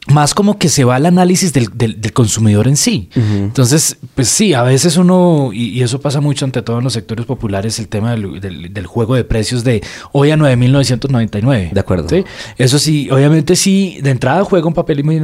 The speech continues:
Speaker 1: bien importante en el tema psicológico en el momento de la decisión de compra. Pero ya el cliente hoy día ya
Speaker 2: Ujú.
Speaker 1: se escucha decirle,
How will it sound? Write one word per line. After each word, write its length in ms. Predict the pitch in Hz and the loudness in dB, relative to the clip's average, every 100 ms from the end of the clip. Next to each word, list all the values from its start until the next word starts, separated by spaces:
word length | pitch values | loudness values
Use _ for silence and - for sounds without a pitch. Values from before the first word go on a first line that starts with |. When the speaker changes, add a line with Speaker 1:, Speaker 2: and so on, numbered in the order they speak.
| 151 | -2
Speaker 1:
bien 160 | - 143 | 0 0
importante 420 | 131 123 117 110 | 0 -2 -2 -2
en 80 | 123 | -2
el 60 | 113 | -2
tema 240 | 110 120 | -2 0
psicológico 500 | 120 - 101 101 - | -2 -2 -2 -2 -2
en 60 | 104 | -2
el 40 | |
momento 300 | 104 98 113 | -2 -2 -2
de 60 | 110 | -2
la 80 | |
decisión 340 | 101 95 92 87 | -2 -6 -8 -8
de 80 | 104 | -2
compra. 340 | 110 101 76 - - - - | 0 -2 -8 -12 -18 -18 -6
Pero 180 | - 135 | 0 2
ya 160 | 123 135 | 4 2
el 120 | 131 | 0
cliente 640 | - 175 180 170 170 196 - | 0 4 4 2 2 2 4
hoy 200 | 147 151 | 0 2
día 460 | 165 131 156 208 - | 0 2 4 2 0
ya 140 | 127 | 0
Speaker 2:
Ujú. 120 | 120 | 2
Speaker 1:
se 120 | - 139 | 2 2
escucha 500 | - - 185 180 175 | 0 0 0 2 2
decirle, 640 | 135 - 139 120 127 139 | 2 2 2 2 2 0